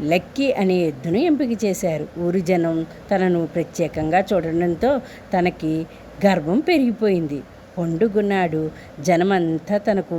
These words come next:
వంగి వంగి దండాలు పెడుతుంటే అదంతా తన గొప్పతనమని పొంగిపోయింది. పండుగ ముగిసింది. ఉత్సవ విగ్రహాన్ని బండిపై నుంచి గుడిలోనికి తీసుకువెళ్లారు జనం. ఇక లక్కీని పట్టించుకునేవారే కరువయ్యారు.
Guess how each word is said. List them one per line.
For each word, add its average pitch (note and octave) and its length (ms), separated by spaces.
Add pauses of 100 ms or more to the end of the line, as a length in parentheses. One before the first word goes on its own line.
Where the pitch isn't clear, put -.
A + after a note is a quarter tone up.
వంగి F3 260
వంగి E3+ 300
దండాలు F#3+ 440
పెడుతుంటే F#3 580
అదంతా F3 540
తన B3 260
గొప్పతనమని E3+ 760
పొంగిపోయింది. A3 760 (380)
పండుగ F#3 320
ముగిసింది. D#3+ 600 (280)
ఉత్సవ E3+ 300
విగ్రహాన్ని A3+ 640
బండిపై F3 480
నుంచి G#3+ 520 (400)
గుడిలోనికి A#3 520
తీసుకువెళ్లారు F3+ 760
జనం. F#3+ 380 (300)
ఇక F#3+ 360 (220)
లక్కీని F#3+ 440
పట్టించుకునేవారే E3+ 1400
కరువయ్యారు. F#3+ 680